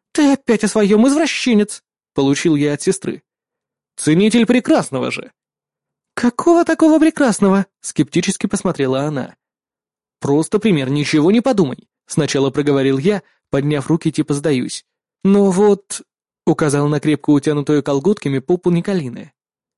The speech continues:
«Ой, ну понятно всё», — отозвалась Санетта и встала с подружки, тут же одёрнув ей юбку. «А я думала, ты тоже хотел наказать Николинку».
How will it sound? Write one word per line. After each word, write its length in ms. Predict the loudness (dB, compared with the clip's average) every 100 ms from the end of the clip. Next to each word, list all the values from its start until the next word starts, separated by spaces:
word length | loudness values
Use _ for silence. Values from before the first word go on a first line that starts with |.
| _ _ _ _ 0
«Ой, 180 | 4 4
ну 120 | 4
понятно 500 | 4 4 4 2 -2
всё», — 300 | 0 -2 -2 _ _ _
отозвалась 500 | -2 0 0 0 -2
Санетта 540 | -2 0 0 -2 -12 -14 -20 -2
и 100 | -2
встала 320 | 0 -2 -2
с 80 | -2
подружки, 460 | -4 -4 -4 -6
тут 260 | -6 -2 0
же 140 | 0
одёрнув 400 | 0 0 -2 -4
ей 160 | -4 -4
юбку. 480 | -4 -8 -8 -14 -14 _ _ _ _ _ _
«А 100 | 0
я 300 | 2 4 4
думала, 360 | 4 4 4 2
ты 140 | 2
тоже 300 | 2 2 2
хотел 320 | 2 2 2
наказать 420 | 2 2 2 2 2
Николинку». 640 | 2 4 4 2 0